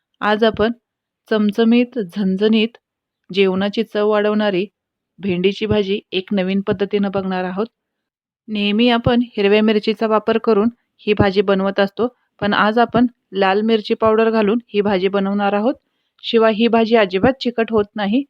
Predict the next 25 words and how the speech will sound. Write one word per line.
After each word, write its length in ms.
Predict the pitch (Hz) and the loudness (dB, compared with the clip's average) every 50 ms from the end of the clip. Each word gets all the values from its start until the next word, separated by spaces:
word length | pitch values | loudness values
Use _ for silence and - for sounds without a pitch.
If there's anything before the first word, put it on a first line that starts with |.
| _ _ _ | _ _ _
खूप 300 | _ - 247 254 254 - - | _ -4 -4 -4 -4 -6 -8
छान 240 | - 208 190 196 196 | -4 -2 -2 0 0
लागते. 360 | 208 208 202 - - 247 339 - _ _ - | 0 0 -2 -2 -6 -10 -10 -10 _ _ -10
नक्की 360 | 190 190 180 - - 226 226 | -8 -8 -8 -6 -2 0 2
रेसिपी 380 | 220 226 220 - 226 - - 226 | 4 4 2 0 -2 -4 -4 -4
शेवटपर्यंत 580 | - 233 208 214 214 202 - 220 220 220 214 | -2 0 0 0 0 -2 -4 -4 -4 -4 -4
बघा. 220 | 220 226 214 277 370 - _ _ _ _ _ _ _ _ _ _ _ _ _ _ _ _ _ _ _ _ 226 | -4 -6 -6 -8 -12 -14 _ _ _ _ _ _ _ _ _ _ _ _ _ _ _ _ _ _ _ _ -6
मी 140 | 220 233 240 | -2 -2 -2
इथं 160 | 240 - 262 | 0 0 -2
पाचशे 360 | 262 - 226 190 - - 226 | 0 0 0 0 -2 -4 -4
ग्रॅम 240 | 220 233 226 233 233 | -4 -2 0 0 0
भेंडी 260 | 220 208 208 196 208 | 0 2 2 2 2
घेतलेली 380 | 202 214 208 208 214 214 208 214 | 2 2 0 0 0 0 0 0
आहे, 200 | 214 226 277 302 | 0 0 -2 -2
स्वच्छ 460 | - - 214 208 202 - - - 240 | -4 -2 -2 -2 -2 -2 -2 -2 -2
धुवून 300 | 233 202 220 220 247 285 311 _ _ _ | 0 0 2 2 0 0 -2 _ _ _
पुसून 320 | - 196 190 - 214 226 | -6 -4 -2 -2 -2 0
घेतलेली 400 | 226 226 220 - 220 220 220 220 | 0 0 0 -2 -2 -4 -4 -2
आहे. 220 | 226 220 214 254 349 - _ _ _ _ _ _ _ - | -2 -2 -2 -2 -4 -4 _ _ _ _ _ _ _ -10
आता 220 | - 180 - 208 | -8 -4 0 0
याला 180 | 202 208 208 214 | 2 2 2 0
कट 280 | - - 196 190 - | 0 -2 -4 -4 -4
करून 300 | - - 214 214 220 226 | -6 -8 -6 -4 -2 -2
घ्यायचं 340 | 220 220 214 214 202 - 226 | -2 0 0 -2 -2 -2 -4
आहे. 220 | 226 214 202 277 | -4 -2 -2 -4